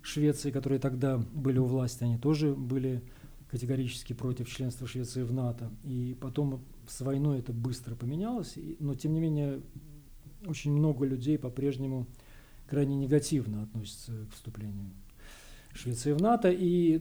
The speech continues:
тут, э, как бы двоякая ситуация. Но тут ещё интересно, что,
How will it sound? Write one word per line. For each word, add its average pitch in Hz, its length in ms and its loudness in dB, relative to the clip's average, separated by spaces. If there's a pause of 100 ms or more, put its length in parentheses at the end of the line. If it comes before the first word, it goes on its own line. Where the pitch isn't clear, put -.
(200)
тут, 180 340 2
э, 165 240 2
как 156 160 2
бы 147 220 2
двоякая 147 720 4
ситуация. 147 580 2
Но 156 120 2
тут 208 180 -2
ещё 190 320 2 (160)
интересно, 165 560 0
что, 156 580 0